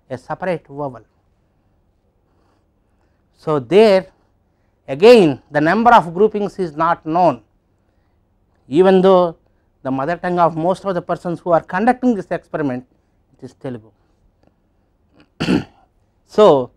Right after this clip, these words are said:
I mean, you assume that you know these things, but you may not, I mean, ultimately you may need to change. So, once you somehow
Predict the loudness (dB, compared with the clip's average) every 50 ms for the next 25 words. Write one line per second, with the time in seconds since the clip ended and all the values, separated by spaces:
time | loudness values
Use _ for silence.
0 | _ _ _ _ _ _ _ _ _ _ _ -6 -4 -2 -2 0 -2 -2 -4 -4
1 | -4 -2 2 2 2 2 0 -2 0 2 2 2 2 0 -2 -6 -6 -6 -4 -4
2 | -2 0 4 6 6 6 6 4 2 -2 -4 _ -14 -14 -14 -16 _ -8 -6 -6
3 | -6 -8 _ _ _ _ _ _ _ _ _ _ _ _ _ _ _ _ _ _
4 | _ _ _ _ _ _ _ _ _ _ _ _ _ _ _ _ _ _ _ -6
5 | -4 -2 0 0 0 0 0 -2 -4 -4 -6 -4 -4 -4 -4 -4 -6 -8 -8 -8
6 | -8 -10 -10 -10 -8 -8 -8 -10 -10 -12 -16 -20 _ _ -20 -20 -20 _ _ _
7 | _ _ _ _ _ _ _ _ _ _ _ _ _ _ _ _ _ _ _ -20
8 | _ _ _ _ _ _ _ _ _ _ _ _ _ -2 -2 -2 2 2 4 4
9 | 4 4 2 0 0 0 0 0 -2 -2 0 2 4 6 8 8 8 6 2 -4